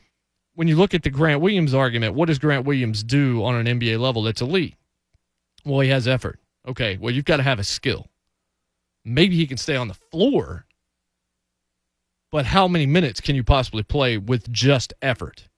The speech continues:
You might have a ten-year career with just effort, but you might also play for seven different teams and average eight minutes a game.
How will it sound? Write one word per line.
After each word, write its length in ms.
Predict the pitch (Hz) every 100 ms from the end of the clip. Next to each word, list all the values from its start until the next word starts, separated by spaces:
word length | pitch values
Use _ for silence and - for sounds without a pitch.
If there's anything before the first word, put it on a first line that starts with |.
| _
You 140 | 151 202
might 160 | 233
have 160 | 175 233
a 40 |
ten-year 360 | 139 139 127 113
career 360 | - 117 185 135
with 200 | 110 -
just 320 | 135 123 -
effort, 360 | 120 - 101 - _ _ _
but 140 | 147 147
you 60 |
might 180 | 156 147
also 260 | 165 180 139
play 200 | 156 147
for 120 | 117
seven 380 | - 165 143 127
different 320 | 127 104 85
teams 500 | 196 202 131 107 - _ _ _
and 120 | 127
average 340 | 135 143 120 127
eight 180 | 131
minutes 300 | 104 127 101
a 40 | 107
game. 360 | 135 175 -